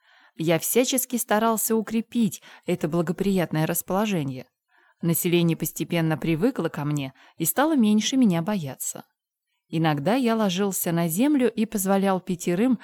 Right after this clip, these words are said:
или шестерым лилипутам плясать на моей руке.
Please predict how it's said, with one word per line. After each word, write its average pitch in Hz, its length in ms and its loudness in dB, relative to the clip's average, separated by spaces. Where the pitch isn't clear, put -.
или 175 220 2
шестерым 170 520 -2
лилипутам 202 580 0
плясать 185 440 -2
на 180 80 0
моей 151 320 -2
руке. 147 380 -8